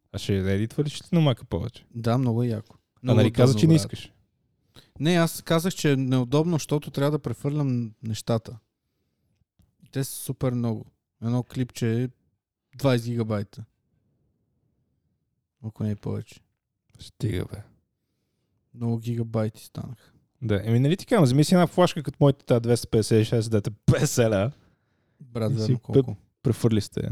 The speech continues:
Speaker 2: Колко малко е.
Speaker 1: Да, бе, много. Аз затова си я взех, защото е ефтина.
Speaker 2: <laughs> Хард диск за петдесет лева.
Speaker 1: Хард ди-, да.
Speaker 2: Преносим.
Speaker 1: Не, аз, аз си спомня, нали съм ти казал, първи ми компютър беше с шест гигабайта такова хард диск.
Speaker 2: Котка, не там, бе.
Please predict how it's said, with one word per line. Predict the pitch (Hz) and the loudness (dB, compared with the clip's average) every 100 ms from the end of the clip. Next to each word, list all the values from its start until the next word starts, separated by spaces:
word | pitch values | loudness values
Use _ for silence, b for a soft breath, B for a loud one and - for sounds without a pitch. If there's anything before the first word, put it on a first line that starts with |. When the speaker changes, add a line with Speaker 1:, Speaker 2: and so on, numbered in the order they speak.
| 113 | -6
Speaker 2:
Колко | 110 - 107 | -6 -6 -4
малко | 104 104 110 | -4 -6 -8
е. | 104 _ _ _ _ - | -10 _ _ _ _ 0
Speaker 1:
Да, | 107 | 6
бе, | 190 | 8
много. | 139 156 135 | 8 8 8
Аз | |
затова | 131 - | 4 0
си | 143 170 | 0 2
я | |
взех, | 165 | 0
защото | - 120 135 | 0 0 0
е | |
ефтина. | 131 117 107 - _ | -2 -4 -8 -16 _
Speaker 2:
<laughs> | - 220 185 | -6 -4 -4
Хард | - 143 123 | -2 -2 -2
диск | 131 135 | -6 -8
за | 127 120 - _ | -8 -8 -8 _
петдесет | - 117 113 123 | -4 -4 -4 -6
лева. | 113 110 110 _ _ _ _ _ _ - | -8 -10 -12 _ _ _ _ _ _ -6
Speaker 1:
Хард | 127 120 | -4 -4
ди-, | |
да. | 123 | -2
Speaker 2:
Преносим. | 139 127 202 - 107 - B B | 4 6 4 -2 -8 -10 B B
Speaker 1:
Не, | 170 - | 0 2
аз, | 180 - - | -2 -2 -2
аз | 151 160 | 0 0
си | |
спомня, | 180 185 185 | 2 4 6
нали | 165 | 6
съм | 196 | 2
ти | - | 2
казал, | 202 180 | 2 6
първи | 165 175 | 8 6
ми | |
компютър | 180 165 160 165 | 6 6 6 6
беше | 160 160 | 6 4
с | - | 2
шест | - 160 156 | 6 6 6
гигабайта | 151 143 147 - 147 135 135 | 4 6 6 8 8 8 6
такова | - 143 131 | 6 6 6
хард | 135 131 | 6 6
диск. | 107 - - | 4 2 -6
Speaker 2:
Котка, | 175 143 - 127 | -8 -6 -6 -4
не | 143 | -4
там, | 127 113 110 | -4 -6 -8
бе. | 104 101 | -10 -14